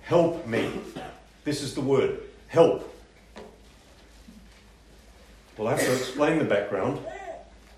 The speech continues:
The first person that ever asked the Lord for this kind of help was a Gentile woman.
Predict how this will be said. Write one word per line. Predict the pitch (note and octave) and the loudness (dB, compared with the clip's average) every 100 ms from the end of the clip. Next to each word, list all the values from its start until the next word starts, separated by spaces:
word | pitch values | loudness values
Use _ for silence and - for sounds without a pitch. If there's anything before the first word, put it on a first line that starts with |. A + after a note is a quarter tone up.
| - - - - - - - | -20 -20 -20 -20 -20 -20 -10
The | B2 | -8
first | A#2+ F3+ G3 F#3+ | 0 4 6 4
person | - G3 - D3+ C#3+ | 4 4 6 4 4
that | D3 E3+ F3 | 4 4 4
ever | E3+ - E3 | 4 4 4
asked | F3+ - E3 | 2 0 -2
the | |
Lord | D#3+ E3 D3 C#3 | 4 6 6 2
for | - D3 C#3+ B2+ - - | 0 4 4 4 -2 -6
this | E3 F3+ - | -2 -2 -2
kind | E3 C#3+ | 0 0
of | A#2+ | 4
help | D3+ - - - - - - | 4 4 0 -8 -16 -14 -10
was | C3+ C3+ | -6 -4
a | |
Gentile | B2 E3 E3 D3 D3+ C3+ | 0 0 2 6 6 6
woman. | C#3+ B2 A2+ | 2 0 -4